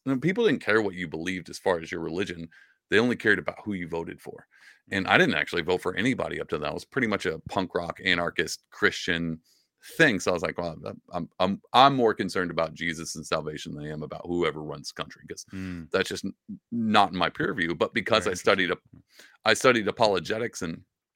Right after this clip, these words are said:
Speaker 1: other religions, around that two thousand eighteen point, I was like, "Oh, this politic thing, this is a, this is a new religion." Like, these,
Speaker 2: Mm.
Speaker 1: these people take this seriously,
Speaker 2: Yeah.
Speaker 1: um, to the point where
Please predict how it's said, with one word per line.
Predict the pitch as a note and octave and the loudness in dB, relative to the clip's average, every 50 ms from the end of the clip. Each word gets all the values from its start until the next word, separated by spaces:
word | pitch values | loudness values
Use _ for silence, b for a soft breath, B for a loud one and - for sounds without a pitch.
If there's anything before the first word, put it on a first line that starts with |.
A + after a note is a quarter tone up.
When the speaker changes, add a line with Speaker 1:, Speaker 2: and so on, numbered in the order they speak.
| _ _ - - - - | _ _ -16 -8 2 4
Speaker 1:
other | A2+ - A2 G2+ | 6 8 8 6
religions, | F#2+ F2+ F#2+ G#2 G2 - G2+ F2+ - - _ _ _ _ _ _ | 6 6 4 2 2 0 -4 -6 -8 -10 _ _ _ _ _ _
around | G#2+ G#2 G2+ F#2 G2 A2+ A#2+ B2 A#2+ | 0 0 2 2 2 2 4 4 2
that | A#2+ G#2 F2+ | 2 0 0
two | - - A2 | -2 0 2
thousand | G#2 G2+ F#2+ - F#2+ F2 E2+ | 2 2 2 -2 -6 -8 -8
eighteen | F2 E2+ - - G2 G2 F#2 | -8 -8 -6 -4 -4 -4 -4
point, | - E2 D#2 D#2 D2+ | -6 -6 -6 -6 -8
I | |
was | D#2 D2 - | -10 -10 -12
like, | - - b b b b b b b b b b b b _ _ _ _ - | -14 -16 b b b b b b b b b b b b _ _ _ _ 4
"Oh, | B2 B2+ A#2+ A#2 G#2+ G2 | 6 8 10 8 8 6
this | E2+ G#2 F#2+ - | 2 0 -2 -2
politic | - - - A2 G#2 G#2 A2+ G#2 - - - - - | -6 -2 0 0 2 2 0 -2 -2 -4 -4 -4 -8
thing, | - - G2+ F2 D#2+ D#2 D2+ D2 - - - - - _ - | -8 -6 -6 -4 -4 -6 -8 -10 -12 -16 -18 -20 -20 _ -20
this | F2+ E2+ F2 A2 G#2+ - - - | -10 -2 -2 -2 -2 -2 0 0
is | A#2 A#2+ - G#2 | 2 2 2 0
a, | F2+ F2+ - - _ _ _ - | -2 -4 -8 -14 _ _ _ -4
this | G#2+ A2 A#2+ | -4 -2 -2
is | A2 G#2 | -4 -4
a | G#2+ | -2
new | G2 G2+ F2+ | -2 -2 -2
religion." | E2 F2 D#2+ F2 A#2+ A#2+ - - - - _ _ _ _ _ - | -2 -2 -2 -2 -4 -6 -6 -10 -14 -18 _ _ _ _ _ -2
Like, | G#2+ G#2 F2+ | -2 -2 0
these, | - A2+ G#2+ - | 0 -2 -2 -4
Speaker 2:
Mm. | F2+ F2 G#2+ | -8 -8 -4
Speaker 1:
these | G#2 G#2+ G2+ | -4 -4 -2
people | - - A2+ F#2+ G2+ G2 | 0 0 0 0 0 0
take | - G#2 F#2 F2 - | 0 -2 -4 -2 -4
this | F#2+ E2+ - - - b b b b b b b b | -8 -8 -8 -8 -10 b b b b b b b b
seriously, | - - - - - A2 A2+ A#2+ A#2 G2+ F2 D#2+ D#2+ - - - F2 F2+ F2 F2 F#2 G2+ - F#2+ | -16 -14 -10 -6 -2 -2 0 0 0 0 -2 -2 -4 -6 -8 -4 -2 -2 -2 -2 -4 -6 -10 -4
Speaker 2:
Yeah. | F#2+ G2+ G2 F#2 | 0 2 4 4
Speaker 1:
um, | F#2 F#2 F2 - | 2 2 -2 -6
to | - G#2+ | -8 -8
the | G2 E2+ | -10 -8
point | - G#2 G2+ F#2+ F2+ | -6 -6 -6 -4 -4
where | F2+ F#2 | -4 -4